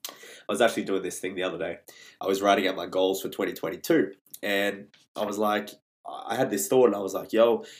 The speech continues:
it, wouldn't it, isn't it better?" And I, and I told my whole, uh, my whole community, shout out to the Social Life Mentoring community,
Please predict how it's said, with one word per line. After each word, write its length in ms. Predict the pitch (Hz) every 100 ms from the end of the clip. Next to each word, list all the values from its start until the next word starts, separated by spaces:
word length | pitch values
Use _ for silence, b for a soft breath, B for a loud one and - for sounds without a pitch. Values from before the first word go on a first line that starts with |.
| B B _ -
it, 200 | 180 -
wouldn't 220 | 156 220
it, 40 |
isn't 160 | 165 208
it 160 | 208 -
better?" 300 | 101 113 101
And 80 |
I, 100 | 95
and 240 | 87 80 101
I 80 | 95
told 180 | 135
my 120 | 117 98
whole, 320 | 107 101 98
uh, 140 | 95
my 100 | 95
whole 160 | 98 101
community, 460 | - 92 107 98 95
shout 260 | - 95
out 140 | 95 95
to 80 |
the 100 | 104
Social 340 | 92 104 95 92
Life 280 | 92 87 -
Mentoring 400 | 87 - 101 98
community, 560 | 95 95 98 95 95